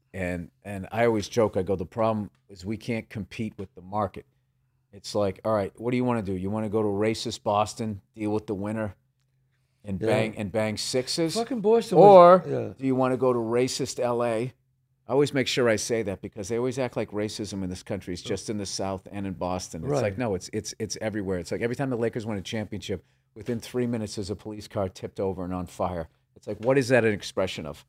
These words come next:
Speaker 2: I, I don't
Speaker 1: How
Speaker 2: know.
Speaker 1: happy their day-to-day lives are? Um, yeah, but the, or you can go out there and, like, and, and, like, you know, some of these, these athletes too now have, like, production companies, or they wanna have a rap career and everything, and they're, like, in Hollywood. So, um,
Speaker 2: Yeah.
Speaker 1: yeah, it kind of, uh,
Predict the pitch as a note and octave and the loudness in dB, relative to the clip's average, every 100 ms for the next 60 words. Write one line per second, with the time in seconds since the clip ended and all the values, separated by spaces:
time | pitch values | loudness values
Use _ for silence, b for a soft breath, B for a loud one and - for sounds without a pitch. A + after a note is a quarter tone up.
0 | - C3 A#2+ C3 A#2 G#2+ A2+ A#2+ A#2 C3 | -12 -8 -6 -4 -2 0 2 2 2 2
1 | A2+ G#2+ G#2+ A2 A2 G#2+ G#2+ G2 G2+ A2 | 0 0 0 0 0 0 0 -2 -4 -6
2 | C3+ C3 - _ _ _ _ - A#2+ A2+ | -6 -8 -10 _ _ _ _ 0 2 4
3 | G#2+ - _ _ _ _ _ - E3 G#2+ | 0 -6 _ _ _ _ _ 2 4 4
4 | G#2+ B2 A#2+ B2 A2+ A#2 A2 A#2 A2 G#2 | 0 2 2 2 4 4 4 2 0 -2
5 | G2+ G2+ - G#2+ G#2 G#2+ A2 G#2 - - | -4 -6 -8 -10 -8 -8 -6 -8 -12 -14
6 | B2+ A2 - B2 A#2 G2+ - A2+ F#2+ G#2+ | -8 -6 -2 -2 -2 -4 -4 -6 -2 0
7 | A#2 G#2+ G2 - C3+ G#2+ G#2+ G#2 G2 F2 | 0 -4 -8 -6 -4 -2 -2 -2 -4 -6
8 | - D#2 A2+ - B2 G#2 A#2+ G2 A2 G#2+ | -8 -2 -2 -2 -6 -4 -4 -2 -4 -2
9 | F#2+ F#2+ G2 G2+ F#2+ F2+ F#2+ G#2+ - A2 | -2 -2 -2 -2 -2 -2 2 0 0 -2
10 | G#2+ G2+ G2 G2 G2+ F#2+ F#2+ F#2+ - A#2+ | -2 0 -2 -4 -2 -2 0 0 -2 0
11 | A#2+ A2+ G#2+ A2 G#2+ F#2 F2 - _ _ | 0 2 2 2 2 0 -2 -4 _ _
12 | _ _ _ _ - G#2 F#2+ F#2 - G2 | _ _ _ _ -6 -2 0 -2 -4 -4
13 | F#2 E2+ E2 B2 C3+ A#2+ G2 - A#2+ G#2+ | -2 -4 -6 -4 -2 -2 -6 -4 -2 0
14 | G2+ - A#2 A#2 A2+ - G#2+ G2+ F#2+ | -2 -2 -2 0 -2 -4 -2 0 -2